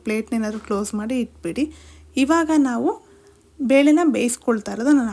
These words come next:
already ಕಾಳನ್ನ ಹಾಕ್ಬಿಟ್ಟಿದ್ದೀನಿ, ಆ ಕ್ಲಿಪ್ಪಿಂಗ್ ಮಿಸ್ ಆಗಿದೆ. ಒಂದು ತಪ್ಪಲೆ ಇಟ್ಕೊಂಡು ಅದಕ್ಕೆ ನೀರು ಹಾಕಿ, ನೀರು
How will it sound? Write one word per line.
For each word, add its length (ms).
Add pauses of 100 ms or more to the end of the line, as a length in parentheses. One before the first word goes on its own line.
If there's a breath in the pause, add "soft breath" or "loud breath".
already 280 (280)
ಕಾಳನ್ನ 280 (100)
ಹಾಕ್ಬಿಟ್ಟಿದ್ದೀನಿ, 640
ಆ 80
ಕ್ಲಿಪ್ಪಿಂಗ್ 380
ಮಿಸ್ 180 (120)
ಆಗಿದೆ. 340 (960 soft breath)
ಒಂದು 160 (100)
ತಪ್ಪಲೆ 340
ಇಟ್ಕೊಂಡು 420 (120)
ಅದಕ್ಕೆ 260 (100)
ನೀರು 260
ಹಾಕಿ, 280 (200)
ನೀರು 220